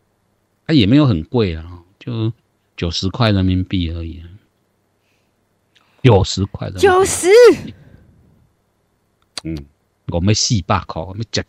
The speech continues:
Speaker 1: 一个巴肚疼吼。
Speaker 2: <laughs> 安尼你有吃迄个，迄个什么，什么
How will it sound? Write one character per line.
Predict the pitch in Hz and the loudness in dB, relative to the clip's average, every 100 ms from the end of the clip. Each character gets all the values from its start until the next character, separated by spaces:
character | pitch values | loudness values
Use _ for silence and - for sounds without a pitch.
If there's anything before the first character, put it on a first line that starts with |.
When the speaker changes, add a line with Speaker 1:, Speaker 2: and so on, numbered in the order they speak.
| 78 | -8
Speaker 1:
一 | |
个 | 85 | -4
巴 | 95 | -2
肚 | 95 85 | -2 -2
疼 | - - 85 - | -6 -20 -20 -20
吼。 | - - _ _ _ _ | -20 -20 _ _ _ _
Speaker 2:
<laughs> | - - - 466 - 466 440 - 349 - - 622 508 - - - | -10 -10 -10 -12 -10 -12 -12 -12 -14 -14 -12 -12 -12 -18 -18 -14
安 | - 247 | -8 -6
尼 | 269 | -4
你 | 277 | -4
有 | 277 220 | -4 -4
吃 | 247 | -6
迄 | - 202 - - | -6 -6 -6 -4
个， | 277 220 | -4 -4
迄 | 196 240 | -4 -2
个 | 220 208 - - 370 294 | -2 -4 -8 -12 -12 -10
什 | 247 | -8
么， | 247 262 | -6 -8
什 | - | -8
么 | 233 | -8